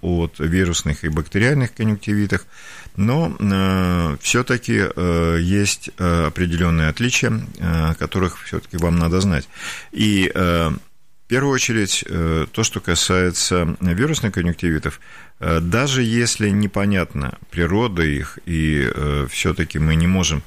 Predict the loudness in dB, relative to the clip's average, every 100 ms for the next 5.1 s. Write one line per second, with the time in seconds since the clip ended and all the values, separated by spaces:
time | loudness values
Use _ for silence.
0 | -12 -20 -12 -10 -4 0 2 2 2 0
1 | -4 -2 0 0 0 0 2 2 0 0
2 | -4 -4 0 0 0 -6 -6 -4 -2 -2
3 | 0 0 0 0 -6 -14 -20 -20 -20 -20
4 | -20 -20 -6 -2 0 0 0 0 -2 -2
5 | -10